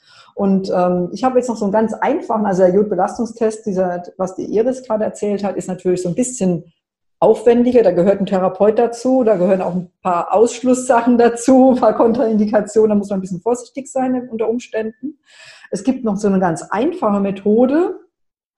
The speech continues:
die ich manchmal ganz gern meinen Patienten mitgebe, einfach nur mal, um ein bisschen zu visualisieren, was da so passiert.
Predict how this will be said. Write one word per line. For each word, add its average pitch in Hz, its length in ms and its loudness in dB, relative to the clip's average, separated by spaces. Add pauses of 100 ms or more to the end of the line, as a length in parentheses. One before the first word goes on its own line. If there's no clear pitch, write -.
(380)
die 175 160 -4
ich 208 120 -8
manchmal 190 300 -6
ganz 175 240 -8
gern 190 220 -2
meinen 202 500 -2
Patienten 180 440 -6
mitgebe, 220 520 2
einfach 190 220 -2
nur 196 180 0
mal, 185 220 0
um 180 320 -2 (340)
ein 175 140 -4
bisschen 180 760 0 (180)
zu 202 180 0
visualisieren, 208 1160 2
was 190 240 0
da 185 140 4
so 180 140 -4
passiert. 226 640 -2